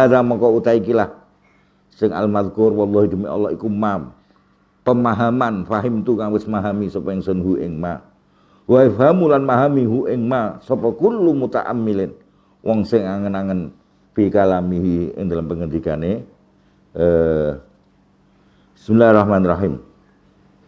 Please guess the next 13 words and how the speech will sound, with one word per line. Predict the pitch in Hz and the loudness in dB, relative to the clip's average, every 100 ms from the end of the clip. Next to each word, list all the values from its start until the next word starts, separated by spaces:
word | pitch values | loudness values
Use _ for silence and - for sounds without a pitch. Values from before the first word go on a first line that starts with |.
| _ - - - - _ - | _ -20 -20 -20 -20 _ 0
Fi | 110 | 4
kalami | 113 113 104 104 104 | 6 6 6 6 6
ing | 95 | 4
dalam | 95 95 | 2 0
ucapane, | 131 120 - 113 90 113 135 135 98 76 - _ _ - | 0 0 2 0 2 0 0 -2 -2 -6 -14 _ _ -6
ucapane, | 104 107 95 95 92 78 76 - _ _ _ _ _ _ _ _ - | -2 0 0 0 -2 -4 -10 -16 _ _ _ _ _ _ _ _ -6
eh, | 87 87 80 - | 0 0 0 -4
Al-Khatib | 98 92 - 98 - 101 - _ | -4 -4 -4 -4 -2 -4 -4 _
sang | - 82 76 | -16 -14 -10
penulis | 78 80 80 82 - - _ _ _ _ _ _ | -8 -4 -2 -4 -6 -20 _ _ _ _ _ _
kitab | - 82 78 - | -8 -6 -8 -10
kecil | - 80 | -8 -6
itu. | 71 - 76 | -6 -6 -12